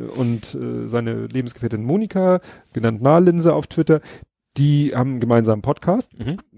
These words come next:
Speaker 1: Der ist immer nur recht kurz, so Einblicke aus ihrem Leben.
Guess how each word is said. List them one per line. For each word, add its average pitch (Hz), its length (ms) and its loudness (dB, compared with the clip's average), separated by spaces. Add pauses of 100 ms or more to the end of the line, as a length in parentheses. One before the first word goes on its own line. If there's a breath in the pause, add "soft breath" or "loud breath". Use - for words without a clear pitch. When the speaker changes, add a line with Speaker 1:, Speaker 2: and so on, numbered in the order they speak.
(380)
Speaker 1:
Der 113 120 0
ist 110 80 -2
immer 127 120 -2
nur 120 200 2
recht 107 160 0
kurz, 170 300 4
so 113 380 -8 (500)
Einblicke 127 340 2
aus 110 160 -6
ihrem 110 180 -2
Leben. 175 280 4